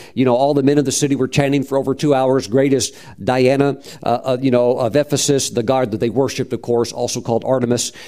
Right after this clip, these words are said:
But, you know, there's all that pagan worship going on, and the whole town was in an uproar.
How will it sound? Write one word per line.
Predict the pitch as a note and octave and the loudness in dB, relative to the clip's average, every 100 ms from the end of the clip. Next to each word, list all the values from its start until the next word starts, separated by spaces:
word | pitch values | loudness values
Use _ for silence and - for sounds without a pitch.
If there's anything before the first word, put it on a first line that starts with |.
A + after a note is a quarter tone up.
| - | -16
But, | - C#3+ C3+ - - - - | -2 0 -2 -6 -20 -18 -2
you | F3+ | 2
know, | F3 D#3 | 2 2
there's | D3 C#3+ | 0 -2
all | D3+ D#3+ | -2 0
that | D#3 C3 - | 0 -2 -6
pagan | - D3 D3 | -2 0 2
worship | C#3+ C#3+ - C3+ | 0 0 -2 -2
going | C#3 C#3 C3+ | 0 2 2
on, | C#3 C#3 | 2 0
and | |
the | A2+ | 0
whole | A2 E3 D#3+ | 0 0 0
town | D#3 D3+ | 0 2
was | D3+ A2+ | 2 2
in | A#2+ | 4
an | B2 | 4
uproar. | D3+ D3+ D#3 D#3+ D#3+ | 2 2 2 2 0